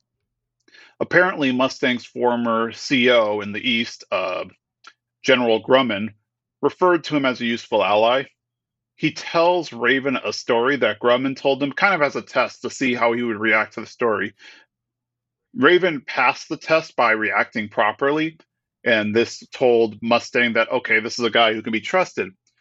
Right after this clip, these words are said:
So as they're walking down the hall, Mustang casually talks about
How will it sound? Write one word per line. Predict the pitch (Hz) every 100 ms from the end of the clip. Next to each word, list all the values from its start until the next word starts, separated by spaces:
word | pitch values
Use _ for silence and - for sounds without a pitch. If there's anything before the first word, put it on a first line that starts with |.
| _ _
So | 180
as | 208 196
they're | 190
walking | 151 156 156
down | 139 131
the | 120
hall, | 165 156 147 147 151 _ -
Mustang | 147 - 147
casually | 131 135 131 123 131 131 127 123 - _ -
talks | 123 120 -
about | 117 123 123